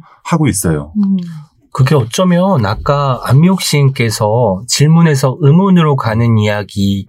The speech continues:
Speaker 3: 여정과도 맞닿아 있는 것 같아요. 내가 여기서 있고 나에게서 출발하지만 나에게서 멀어지는데도 그래도 끊임없이 현장을 놓치지 않는 이런 감수성을 가져야 된다라는 의지처럼 느껴지거든요.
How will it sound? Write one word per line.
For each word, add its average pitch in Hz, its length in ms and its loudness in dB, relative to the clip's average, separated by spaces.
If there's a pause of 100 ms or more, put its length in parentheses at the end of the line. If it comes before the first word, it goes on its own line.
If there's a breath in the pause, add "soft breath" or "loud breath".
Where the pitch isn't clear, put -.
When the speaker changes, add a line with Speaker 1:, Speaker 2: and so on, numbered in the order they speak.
(120)
Speaker 3:
여정과도 113 680 0
맞닿아 107 420 -2
있는 101 260 0
것 92 140 -2
같아요. 98 600 -2 (680 loud breath)
내가 120 360 -2
여기서 147 540 0 (320)
있고 151 440 -2
나에게서 123 360 -2
출발하지만 180 840 0 (380 soft breath)
나에게서 156 520 -2
멀어지는데도 127 1200 0 (340)
그래도 151 240 -2
끊임없이 220 480 0
현장을 196 400 2
놓치지 139 380 -2
않는 135 380 2
이런 117 160 0
감수성을 120 800 -2 (400 soft breath)
가져야 131 400 -2
된다라는 101 880 -2
의지처럼 120 480 0
느껴지거든요. 98 1000 -4